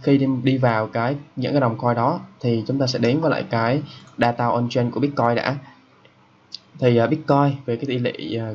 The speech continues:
nguồn cung ở trên sàn thì hôm nay, hôm qua ha, hôm qua thì Bitcoin lại tiếp tục là một cái đường dốc xuống, cho thấy là hôm qua là một cái tín hiệu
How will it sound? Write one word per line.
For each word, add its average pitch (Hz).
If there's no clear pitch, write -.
nguồn 120
cung 131
ở 120
trên 120
sàn 110
thì 123
hôm 127
nay, 127
hôm 127
qua 127
ha, 127
hôm 127
qua 120
thì 110
Bitcoin 117
lại 113
tiếp 143
tục -
là 110
một 110
cái 127
đường 110
dốc 123
xuống, 131
cho 117
thấy 123
là 127
hôm 127
qua 127
là 117
một 104
cái 135
tín 147
hiệu 156